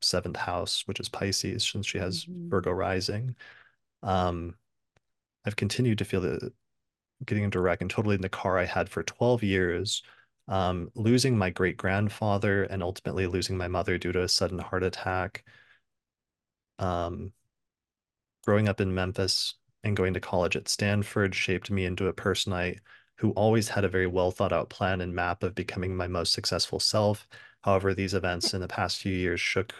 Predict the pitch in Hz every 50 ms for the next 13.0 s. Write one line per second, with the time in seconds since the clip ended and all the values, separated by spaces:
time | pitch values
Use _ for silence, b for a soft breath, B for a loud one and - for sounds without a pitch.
0 | - - 107 95 87 90 - 98 92 87 90 - - - 98 87 87 95 95 95
1 | 95 - - - 95 87 87 85 90 95 - B B B B B B 101 101 -
2 | - 104 95 95 95 90 92 90 - - - 92 92 - - - - 107 107 117
3 | 110 98 90 85 - 92 92 90 90 - 87 - - - _ _ - - - -
4 | 98 101 - - 95 90 87 90 85 82 82 85 87 82 82 82 90 120 123 -
5 | - - B B B B B B - 101 98 95 92 95 - - - 95 95 92
6 | 90 90 - 101 95 92 90 95 87 - - - 95 92 92 92 92 - 98 98
7 | 95 92 90 - - - - 110 110 104 104 101 95 95 95 90 87 87 87 -
8 | - - 90 90 - - 95 98 92 90 85 - - 87 92 85 87 104 117 120
9 | 123 131 135 135 - B B B B B B B 101 101 95 95 95 98 90 92
10 | - - - 92 90 90 85 - - 101 95 95 87 95 90 92 87 87 87 -
11 | - 92 87 87 87 87 87 - - - 87 85 - - 87 87 85 - - -
12 | 85 90 82 87 90 95 - - - - 92 95 95 98 98 104 113 113 110